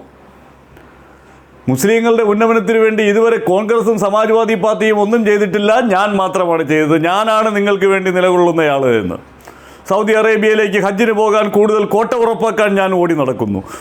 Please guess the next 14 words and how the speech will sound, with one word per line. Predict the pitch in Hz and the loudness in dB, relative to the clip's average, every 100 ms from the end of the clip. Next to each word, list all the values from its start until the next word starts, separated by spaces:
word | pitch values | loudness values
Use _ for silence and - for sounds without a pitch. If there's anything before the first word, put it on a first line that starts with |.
| - | -2
മുത്തലാഖ് | 175 233 240 220 220 | 0 0 0 0 0
നിരോധിക്കുന്നു, | 208 202 165 147 104 95 - - - - | 0 0 0 -2 -4 -6 -10 -20 -14 -2
നിങ്ങൾക്ക് | 170 220 233 - 226 220 220 - - - 180 | 0 0 0 0 0 2 -2 -8 -20 -6 -2
നിങ്ങളുടെ | 220 233 214 | 0 0 0
വികസനത്തിന് | 202 233 233 233 190 220 | 0 0 0 -2 -2 -2
വേണ്ടിയിട്ടുള്ള | 220 220 214 214 214 208 | 0 0 0 0 0 0
പദ്ധതികൾ | 196 170 226 233 220 196 | -2 -2 0 0 0 0
കൊണ്ടുവരുന്നു." | 190 175 165 165 | 0 2 2 2
അങ്ങനെ | 170 214 214 | 0 0 0
മുസ്ലിം | 185 190 226 240 | -2 0 0 0
സഹോദരങ്ങളെ, | 214 214 233 226 226 220 180 | 0 0 2 0 0 0 0
അതായത് | 175 233 240 | 2 0 0
ഭായിയെയും | 233 185 202 247 254 254 269 254 | 0 0 0 0 2 2 2 0
ബഹനെയും | 208 254 285 294 247 - - - | 0 0 0 0 -2 -4 -16 -20